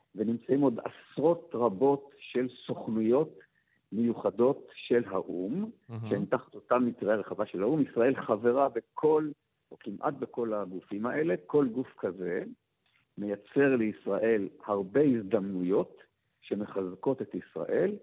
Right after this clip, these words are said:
Speaker 1: אבל גם מייצר סיכונים למדינת ישראל.
Speaker 2: או, אז עכשיו אתה מד-, אתה אמרת, מייצר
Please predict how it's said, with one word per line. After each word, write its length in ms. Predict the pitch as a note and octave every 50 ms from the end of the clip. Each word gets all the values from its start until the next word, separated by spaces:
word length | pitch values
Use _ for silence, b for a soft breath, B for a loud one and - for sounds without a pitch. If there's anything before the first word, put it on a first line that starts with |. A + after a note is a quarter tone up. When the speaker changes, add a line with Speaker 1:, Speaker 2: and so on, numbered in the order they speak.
| - _ _ _ _ -
Speaker 1:
אבל 340 | - E2 E2 G2+ D3+ F3 C3 G2 -
גם 100 | A#2 A#2+
מייצר 420 | A2+ G2+ F#2 - - - - A#2+ A#2 - - -
סיכונים 640 | - G#2 - - - F#2 F2+ G2 B2 E3 G3 G3 G3 - -
למדינת 640 | - F2+ G2 G2 G2 F#2 D#2+ F2 D#2+ D#2 D2+ - -
ישראל. 400 | - - - - D2 C2+ C2+ D2 - _
Speaker 2:
או, 200 | - B2 G2+ F#2+ -
אז 140 | G2+ G#2+ -
עכשיו 380 | G#2 - - A#3 A#3+ A#3+ E3 C3
אתה 180 | - - D3+
מד-, 160 | E3 F3 D3+
אתה 440 | D#3 - - B2+ B2 - G3 A3 G#3+
אמרת, 360 | F3 C#3+ C#3+ C#3 C3+ B2 - A#2+ A2 B2 -
מייצר 680 | A2+ A2+ B2 A#2 F#2+ G#2 - - - G3 G3 F#3+ G3 G3